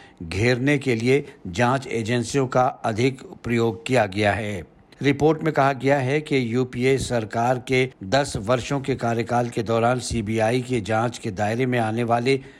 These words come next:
साठ प्रतिशत राजनेता विपक्ष के थे, जबकि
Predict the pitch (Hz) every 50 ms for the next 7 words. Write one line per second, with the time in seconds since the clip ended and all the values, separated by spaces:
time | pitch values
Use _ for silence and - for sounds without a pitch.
0 | - _ - - - 135 135 131 131 135 131 - - - - - - - 131 127
1 | 110 131 123 107 - 135 135 131 131 - 143 139 139 139 - - - - 107 104
2 | 120 120 127 131 117 120 117 107 117 135 131 131 123 120 127 127 - - - _
3 | - 98 95 117 123 - 139 135 113 - - - 120 104 - 110 107 104 104 98
4 | 110 123 113 - - 123 113 107